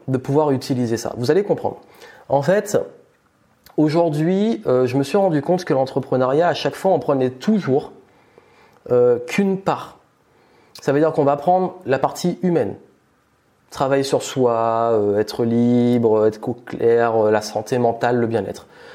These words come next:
On va prendre le marketing. On va prendre, euh, peut-être aussi la partie process organisation,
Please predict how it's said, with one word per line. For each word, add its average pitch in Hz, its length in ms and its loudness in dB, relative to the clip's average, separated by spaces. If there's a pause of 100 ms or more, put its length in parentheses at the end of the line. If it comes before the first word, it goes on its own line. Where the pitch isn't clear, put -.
(160)
On 135 80 0
va 147 120 2
prendre 190 240 0
le 151 100 2
marketing. 151 580 -2 (920)
On 135 80 0
va 139 140 2
prendre, 185 480 0
euh, 135 240 4
peut-être 156 360 -2
aussi 151 220 0
la 151 100 2
partie - 280 -4
process 156 420 -2
organisation, 139 600 -2